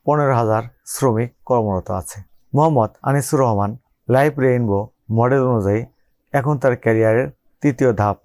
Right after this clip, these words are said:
এ রয়েছেন। আমি মনে করি মোহাম্মদ আনিসুর রহমান তার ওষুধ শিল্পের পাশাপাশি আরও কয়েকটি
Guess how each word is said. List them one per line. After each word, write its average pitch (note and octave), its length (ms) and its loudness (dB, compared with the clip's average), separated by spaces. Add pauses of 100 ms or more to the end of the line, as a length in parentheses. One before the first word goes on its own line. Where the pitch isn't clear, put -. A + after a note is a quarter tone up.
(160)
এ - 60 4
রয়েছেন। F#2+ 400 -4 (400)
আমি D#3+ 160 2
মনে D#3 280 2
করি G#2+ 160 0 (200)
মোহাম্মদ C#3 340 2 (100)
আনিসুর C3 320 -2
রহমান G2 260 0 (240)
তার B2 160 -2 (120)
ওষুধ B2 280 -4
শিল্পের C3+ 360 -2
পাশাপাশি G#2+ 520 -4 (640)
আরও C3 180 2
কয়েকটি A#2+ 440 -2